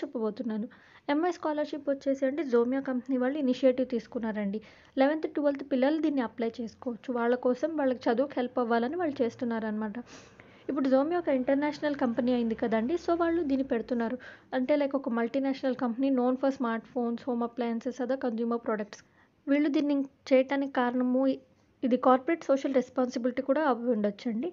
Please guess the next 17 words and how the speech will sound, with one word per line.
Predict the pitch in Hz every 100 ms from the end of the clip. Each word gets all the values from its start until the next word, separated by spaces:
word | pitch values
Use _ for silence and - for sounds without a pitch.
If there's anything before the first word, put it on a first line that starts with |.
| - - _
So | 311 247
దీనికి | 294 320 - 277
వచ్చిన | 269 - 262
ఎలిజిబిలిటీస్ | 233 233 233 240 226 247 254
అంతా | 240 302 320
నేను | 302
ఇప్పుడు | 262 233 247
క్లియర్గా | 240 233 254 233
డీటెయిల్స్ | 247 240 - -
చెప్పబోతున్నాను. | 269 226 226 - 220 220 240 381 - _ - - - 240
డెడ్‌లైన్ | 240 254 285 285 277
అంటే | 262 339 349
ట్వంటీ | 262 240 277
ఎయిత్ | 277 - 254
ఫిబ్రవరి | 202 247 311 320
ట్వంటీ | 233 233 233
ట్వంటీ | 233 208